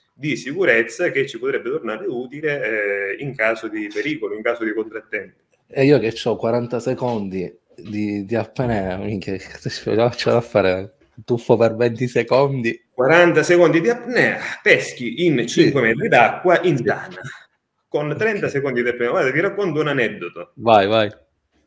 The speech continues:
Speaker 1: Eh, conoscevo un ragazzo, ai tempi ragazzo, adesso sarà grande, molto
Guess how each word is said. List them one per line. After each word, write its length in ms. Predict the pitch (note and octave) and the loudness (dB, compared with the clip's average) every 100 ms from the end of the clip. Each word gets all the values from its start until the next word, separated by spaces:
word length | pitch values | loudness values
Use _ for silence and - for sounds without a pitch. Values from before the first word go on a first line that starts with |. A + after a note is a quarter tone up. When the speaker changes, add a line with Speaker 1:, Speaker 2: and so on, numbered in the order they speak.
| _ _ - | _ _ -2
Speaker 1:
Eh, 440 | C3 B2+ B2 A#2 | 2 2 2 0
conoscevo 680 | B2+ E3+ F3 - G#3 G#3+ F3+ | -2 -2 -2 -2 0 2 2
un 220 | D#3+ D3+ | 2 2
ragazzo, 680 | C#3+ C3 A#2+ F#2+ - C3 A2+ | 2 4 4 2 -4 -4 -2
ai 80 | A#2 | -2
tempi 260 | C3+ A#2 | -2 0
ragazzo, 400 | A#2 A#2+ A#2 G#2+ | 0 2 0 -2
adesso 260 | A2+ A#2+ G#2 | -8 -10 -10
sarà 240 | A2 G#2 | -8 -8
grande, 580 | G2+ G#2 F#2 F2+ G2 - | -6 -8 -8 -12 -12 -12
molto 440 | G2+ A2+ - G2+ | -8 -8 -8 -16